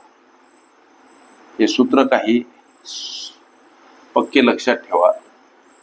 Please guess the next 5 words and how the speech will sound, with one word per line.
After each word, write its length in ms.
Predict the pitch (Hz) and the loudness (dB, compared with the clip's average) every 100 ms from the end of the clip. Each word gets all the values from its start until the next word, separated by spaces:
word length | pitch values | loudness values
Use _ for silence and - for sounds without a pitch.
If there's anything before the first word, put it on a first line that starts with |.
| _ | _
फरक 180 | 107 131 | 0 2
बराबर 440 | 135 104 92 95 95 | 4 4 2 0 -4
मुद्दल 460 | 98 110 98 87 90 _ _ _ _ _ _ _ _ _ _ _ - - - - | -6 -6 -4 -6 -6 _ _ _ _ _ _ _ _ _ _ _ -20 -20 -20 0
गुणिला 380 | - 123 107 87 - - - _ - | 4 6 6 4 -2 -10 -20 _ -8
स्वरूपात 460 | 107 107 110 113 | -2 0 2 0